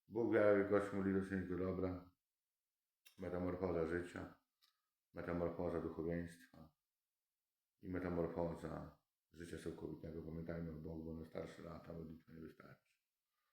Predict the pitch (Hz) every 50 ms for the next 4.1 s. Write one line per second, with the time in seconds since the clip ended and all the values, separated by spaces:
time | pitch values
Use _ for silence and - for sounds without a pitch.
0 | _ _ - 107 104 101 107 104 90 - - 92 101 98 95 92 90 - - 87
1 | 87 90 87 87 85 90 87 - - - 82 - 87 85 82 82 80 - - 85
2 | 82 82 - 85 85 82 - - - 82 80 78 - _ _ _ _ _ _ _
3 | _ - 90 87 85 85 - 87 82 80 85 87 85 82 78 - - 80 82 80
4 | - -